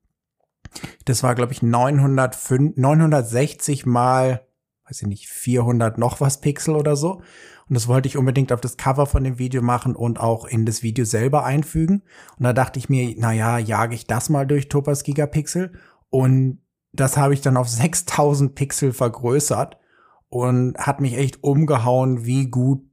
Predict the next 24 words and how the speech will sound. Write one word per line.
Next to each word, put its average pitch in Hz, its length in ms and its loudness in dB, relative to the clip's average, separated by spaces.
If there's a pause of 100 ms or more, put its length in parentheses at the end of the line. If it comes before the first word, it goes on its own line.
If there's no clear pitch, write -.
(120)
dort 147 340 2
die 160 100 -4
Qualität 101 680 -6
war. 92 220 -10 (460)
Also 120 240 -2
es - 260 -6
kommt 156 360 -2
wirklich 151 320 -2
drauf 151 240 -2
an, 135 360 2
was - 680 -2
du 127 160 -2
hast. - 360 0
So 113 140 -4
viele 180 460 0
kleine 135 380 0
Strukturen, 127 500 -2
Federn 131 640 0
oder 113 180 -2
diese 117 300 -2
Nadeln, 139 560 2
wie 160 80 -4
du 160 80 0
sagst, 175 340 -6